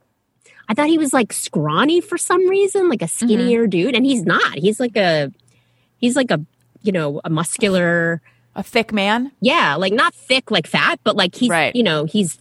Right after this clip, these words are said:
Speaker 1: he's,
Speaker 2: Sturdy.
Speaker 1: he's definitely got muscle tone.
Speaker 2: Yeah.
Speaker 1: And for some reason, I thought he was, like, really skinny.
Speaker 2: It's interesting
Speaker 1: So
Speaker 2: how much we don't normally, unless we think they're hot, look up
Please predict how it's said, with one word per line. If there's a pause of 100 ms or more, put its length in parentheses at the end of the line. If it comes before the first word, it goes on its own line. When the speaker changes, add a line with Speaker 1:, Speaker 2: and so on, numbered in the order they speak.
(160)
Speaker 1:
he's,
Speaker 2:
Sturdy.
Speaker 1:
he's
definitely
got
muscle
tone. (380)
Speaker 2:
Yeah.
Speaker 1:
And
for
some
reason,
I
thought
he
was,
like,
really
skinny. (760)
Speaker 2:
It's
interesting
Speaker 1:
So
Speaker 2:
how
much (640)
we
don't
normally,
unless
we
think
they're
hot, (100)
look (160)
up